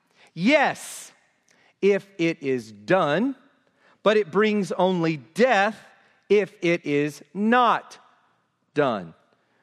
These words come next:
Paul says this in Galatians three, verse ten, "For all who rely on works of the law are under a curse.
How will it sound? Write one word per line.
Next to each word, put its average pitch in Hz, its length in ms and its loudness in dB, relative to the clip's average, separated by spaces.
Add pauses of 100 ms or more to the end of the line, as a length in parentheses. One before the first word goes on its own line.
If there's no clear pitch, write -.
(160)
Paul 151 280 0
says 143 280 -2
this 143 300 -2
in 151 80 -6
Galatians 143 560 -2
three, 143 340 -4
verse 139 280 -6
ten, 214 340 0
"For 165 180 -4
all 202 360 2
who 208 120 -2
rely 175 460 2
on 156 300 -2
works 185 360 -2
of 214 140 -2
the 226 80 -4
law 160 560 2 (320)
are 165 260 0
under 208 440 2
a 175 120 2
curse. - 840 -4